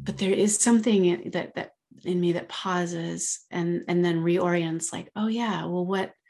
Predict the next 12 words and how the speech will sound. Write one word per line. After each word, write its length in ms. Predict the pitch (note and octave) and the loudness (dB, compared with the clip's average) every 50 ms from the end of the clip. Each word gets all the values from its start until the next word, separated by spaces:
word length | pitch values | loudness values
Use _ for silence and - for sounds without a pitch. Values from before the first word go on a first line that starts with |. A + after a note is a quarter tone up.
| _ _ _ _ _ _ _ _ _ _ _ | _ _ _ _ _ _ _ _ _ _ _
yeah, 120 | G#3 F#3 E3+ | -2 0 0
what 240 | F3 F#3 F#3 F#3 | 2 0 0 0
do 120 | G3 F#3+ F#3 | 0 0 2
I 80 | F3 | 2
want 380 | E3+ D#3 D3+ E3 D#3+ E3+ - - | 2 0 -2 -4 -4 -6 -6 -6
to 120 | - G#3 | -6 -6
come 220 | G#3 - G3 F#3 F3+ | -4 -2 -2 -2 -2
towards 260 | - - F#3+ F3+ - | -2 -4 -4 -4 -2
me? 120 | F#3+ - | -2 -2
What, 280 | F3 F#3+ G#3 G#3 - - | 0 2 0 0 0 2
what 240 | F#3 G#3+ A#3 A#3 - | 4 4 6 6 6
is 240 | G#3 G#3 G#3+ G#3 | 6 6 6 6